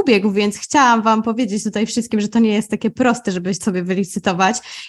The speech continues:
i strategią każdego licytatora jest to, że bierze na przeczekanie innych do ostatniej sekundy, więc nie myślcie sobie, że rzucicie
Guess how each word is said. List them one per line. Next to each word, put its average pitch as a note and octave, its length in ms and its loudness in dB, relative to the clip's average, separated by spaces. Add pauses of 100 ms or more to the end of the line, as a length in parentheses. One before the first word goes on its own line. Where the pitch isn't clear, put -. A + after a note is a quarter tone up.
i A3+ 80 0
strategią A3+ 640 2
każdego G#3+ 400 0
licytatora G#3 720 -2
jest F#3 360 -6
to, A3 280 2 (320)
że G#3 120 -2
bierze A3+ 280 0
na G#3+ 100 0
przeczekanie G#3+ 500 0
innych G#3 360 0
do G3+ 100 0
ostatniej A#3 380 -2
sekundy, G#3+ 640 0
więc A3 440 -2
nie B3 160 0
myślcie C#4 260 0
sobie, G#3 220 -4
że G#3 120 -4
rzucicie A3 460 -4